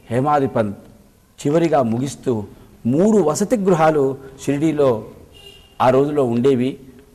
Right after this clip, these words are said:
అని వాటి గురించి చెప్పారు. ఒకటేమో వేప చెట్టు కింద, బాబా కూర్చున్నటువంటి వేప చెట్టు కింద, అది చాలా పవిత్రమైందండి, గొప్పదైంది. ఏది ఆ చెట్టు? ఎందుకు బాబా దాని కింద కూర్చున్నారు కానీ నీడగా?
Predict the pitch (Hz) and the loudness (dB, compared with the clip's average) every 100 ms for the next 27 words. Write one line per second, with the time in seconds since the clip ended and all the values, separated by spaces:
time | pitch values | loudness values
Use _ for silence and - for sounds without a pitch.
0 | - 131 147 120 117 120 123 117 113 110 | -6 -4 0 0 0 -2 -2 -4 -4 -6
1 | - 110 92 - - _ _ - 120 127 | -4 -4 -4 -10 -20 _ _ -8 -6 0
2 | 165 165 135 135 135 - - 120 151 202 | 0 2 0 -4 -10 -16 -4 -2 0 0
3 | 202 - 190 156 139 120 131 147 - - | 0 -2 -2 -2 -2 2 2 2 -2 -4
4 | 127 147 131 127 120 117 113 131 110 120 | -6 -6 -4 -2 0 -2 -4 -8 -8 -8
5 | 110 98 - - - - 120 120 107 110 | -8 -8 -14 -20 -20 -6 -4 -2 0 2
6 | 135 156 151 131 - - _ _ - 170 | 4 4 4 0 -14 -20 _ _ -2 2
7 | 170 - 202 165 131 110 101 85 82 - | 2 2 0 2 0 -2 -6 -10 -16 -20
8 | _ _ - 127 - 165 143 123 156 165 | _ _ -4 -4 0 0 0 0 0 -2
9 | - 196 208 - 107 - - 151 202 208 | -2 -2 -2 -4 -4 -8 -6 -4 -2 0
10 | 165 165 214 254 196 175 175 160 - - | 2 4 2 0 0 0 -2 -4 -8 -14
11 | - _ 151 135 139 135 120 117 120 117 | -20 _ -12 -10 -6 -4 -2 -2 -2 -4
12 | 107 | -6